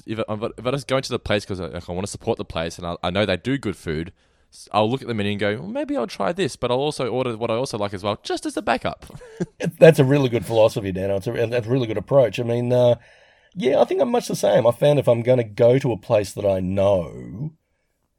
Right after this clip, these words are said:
Speaker 2: then I've probably gone there because I've, I've gone there because of a particular dish that they have. So, I mean, I'm sure that, I'm sure they do other stuff well, but it's like,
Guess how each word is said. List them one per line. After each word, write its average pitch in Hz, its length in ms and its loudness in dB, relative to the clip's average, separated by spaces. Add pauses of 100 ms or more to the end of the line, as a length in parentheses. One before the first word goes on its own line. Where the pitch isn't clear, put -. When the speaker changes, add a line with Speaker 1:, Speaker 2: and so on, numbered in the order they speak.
(100)
Speaker 2:
then 120 300 0
I've 107 160 2
probably 131 260 2
gone 110 360 4
there 107 120 2
because 104 640 2 (840)
I've, 107 160 2 (120)
I've 117 160 2
gone 139 200 8
there 131 120 4
because 110 380 2
of 98 260 -2
a 104 80 -4
particular 95 480 -6
dish 87 320 -10
that - 80 -14
they 87 160 -10
have. - 360 -14 (480)
So, - 140 2
I 110 40 4
mean, 117 160 2
I'm 131 140 4
sure 175 220 2
that, - 120 2
I'm 147 100 6
sure 196 160 4
they 131 120 8
do 117 180 4
other 165 180 6
stuff 92 280 -2
well, 104 260 4
but 107 100 -6
it's 104 100 -8
like, 113 200 2